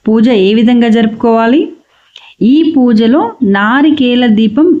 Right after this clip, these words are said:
ఎలా ప్రతిష్ఠించుకోవాలి, శివరాత్రి పూజా విశిష్టత, విధానం, కథ మీకు తెలియజేయబోతున్నానండి. ముందుగా ఈ శివరాత్రిని మనం మాఘ బహుళ చతుర్దశి శివరాత్రి రోజున మనము శి-,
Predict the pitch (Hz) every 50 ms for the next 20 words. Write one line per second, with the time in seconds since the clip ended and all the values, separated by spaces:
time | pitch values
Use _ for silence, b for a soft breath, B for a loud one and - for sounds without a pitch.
0 | - - - 180 208 240 254 254 - 202 196 214 240 220 - - 233 226 214 220
1 | - - 226 220 214 214 214 214 247 320 427 - - _ _ _ _ _ _ -
2 | - - 226 214 214 240 247 247 247 247 247 247 240 247 - 220 214 208 220 240
3 | 233 214 185 190 190 190 - - - 240 226 254 311 349 - - - _ - 175
4 | 180 170 196 208 214 220 254 339 415 - - - _ _ - - 196 190 190 285
5 | 359 466 480 - - 226 214 196 233 247 220 226 202 202 208 214 208 214 196 208
6 | 196 190 196 196 190 190 196 214 294 453 539 - - _ b b b b b b
7 | b b b b b b b b _ _ _ _ - 180 214 226 240 254 - 381
8 | 381 262 226 247 240 240 240 226 214 240 247 247 247 247 240 233 226 214 214 311
9 | 392 - - - b b b b b - 196 196 196 202 208 220 233 247 247 311
10 | 349 320 208 185 185 190 190 190 - 240 247 277 339 349 330 - - 233 196 233
11 | 240 208 196 214 220 214 220 233 247 277 - - - - _ _ - - - 226
12 | 214 202 208 208 208 202 196 202 196 190 185 185 185 180 208 262 392 523 554 -
13 | b b b b b b b - 208 208 214 254 311 440 466 415 311 - - _
14 | _ _ _ _ _ _ _ - - - 240 -